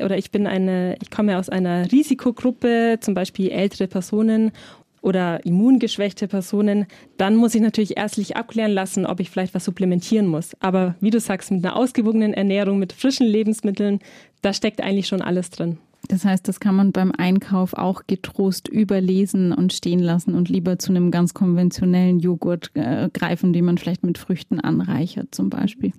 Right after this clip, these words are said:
Speaker 1: Genau, ja.
Speaker 2: Wie ist, wie sieht's eigentlich mit der gesetzlichen Regelung jetzt aus in dem Bereich? Weil ich meine,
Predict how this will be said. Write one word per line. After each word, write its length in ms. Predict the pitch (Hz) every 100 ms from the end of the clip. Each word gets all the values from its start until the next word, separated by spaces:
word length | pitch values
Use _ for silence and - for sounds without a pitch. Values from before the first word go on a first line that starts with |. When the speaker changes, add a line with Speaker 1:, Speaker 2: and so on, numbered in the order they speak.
| -
Speaker 1:
Genau, 300 | 240 175 196 - - -
ja. 80 | 175 - - - - - - -
Speaker 2:
Wie 220 | 233 262
ist, 180 | 302 240
wie 120 | 269
sieht's 240 | 285 269
eigentlich 520 | - 262 269 254 247
mit 220 | 247 233 -
der 200 | 226 -
gesetzlichen 720 | - 226 220 226 214 220 220
Regelung 600 | 214 226 214 170 165 165
jetzt 300 | 160 - -
aus 280 | 165 170 185
in 200 | - 175
dem 220 | - 170
Bereich? 560 | - - - - - -
Weil 220 | 185 185
ich 120 | 190
meine, 220 | 202 190